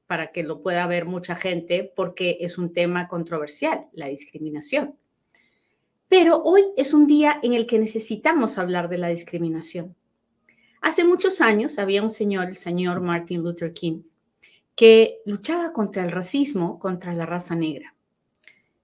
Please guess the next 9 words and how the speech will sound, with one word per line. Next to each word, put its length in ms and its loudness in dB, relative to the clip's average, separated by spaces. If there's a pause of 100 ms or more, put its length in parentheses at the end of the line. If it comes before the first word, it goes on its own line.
(360)
Luchaba 500 -2
contra 260 0
el 60 0
racismo 460 0
de 80 4
una 120 2
manera 360 0
pacífica. 640 -10
Quería 480 0